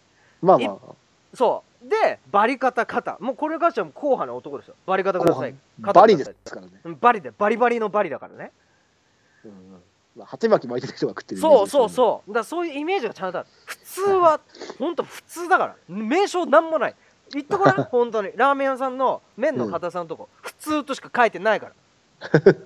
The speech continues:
Speaker 1: うんうん。
Speaker 2: だから俺は考えた。
Speaker 1: まあまあまあ。
Speaker 2: どんなのがいいかな。なんか、
Speaker 1: あ、普通の代わりに？
Speaker 2: そう。なんか案ありますか？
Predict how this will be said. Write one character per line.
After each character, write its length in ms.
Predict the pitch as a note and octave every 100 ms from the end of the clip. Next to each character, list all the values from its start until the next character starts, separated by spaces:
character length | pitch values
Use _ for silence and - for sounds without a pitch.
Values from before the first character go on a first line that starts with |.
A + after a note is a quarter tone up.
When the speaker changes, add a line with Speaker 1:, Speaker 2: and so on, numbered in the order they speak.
| -
Speaker 1:
う 60 |
ん 120 | C3
う 20 | A2
ん。 20 |
Speaker 2:
だ 100 | F4
か 100 | D4
ら 80 | G3+
俺 140 | G3+
は 60 | A#3
考 60 |
え 20 | G#3+
た。 60 |
Speaker 1:
ま 60 | F4
あ 20 |
ま 80 | F4
あ 80 | B3+
ま 80 | G#2
あ。 40 | B2+
Speaker 2:
ど 140 | A3+
ん 220 | G4+ C#5+
な 100 | C5
の 120 | C#4+
が 100 | F3
い 100 | D#3
い 40 | F3
か 140 | C3+
な。 60 | - - _ _ _ _
な 140 | A3+ B4+
ん 20 |
か、 140 | A#3
Speaker 1:
あ、 40 | E3+
普 40 |
通 260 | E3 E3 E3
の 100 | D#3+
代 120 | D3+
わ 60 | D3
り 60 |
に？ 40 | D#3
Speaker 2:
そ 300 | C#4+ G3+ A#2+
う。 20 |
な 160 | A#3+ A4+
ん 60 |
か 120 | A#4+ G3 C#4
案 60 | G3
あ 60 |
り 80 | G#3
ま 140 | E4 F#4+
す 60 |
か？ 120 | -